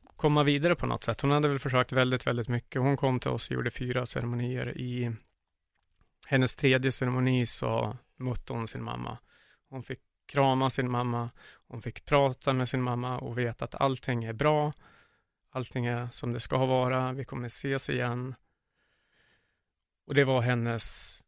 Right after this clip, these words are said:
ja, upplevelse. Jag får fortfarande mejl från, från henne hur,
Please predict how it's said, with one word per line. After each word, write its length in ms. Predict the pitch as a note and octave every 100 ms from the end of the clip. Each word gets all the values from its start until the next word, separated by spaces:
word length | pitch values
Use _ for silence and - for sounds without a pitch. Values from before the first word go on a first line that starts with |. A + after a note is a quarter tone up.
| _ _ _ -
ja, 180 | A#2+ - - - - - _ _ _ _ _ _ _
upplevelse. 540 | C3 - C3 A#2+ G#2+ C3
Jag 80 |
får 80 | -
fortfarande 600 | - C#3 - C#3+ C3+ B2
mejl 280 | C3+ C#3+ C3+
från, 440 | - - - - -
från 220 | - A#2+
henne 260 | A2+ A2+ A2+
hur, 480 | A2 B2 A#2 A#2+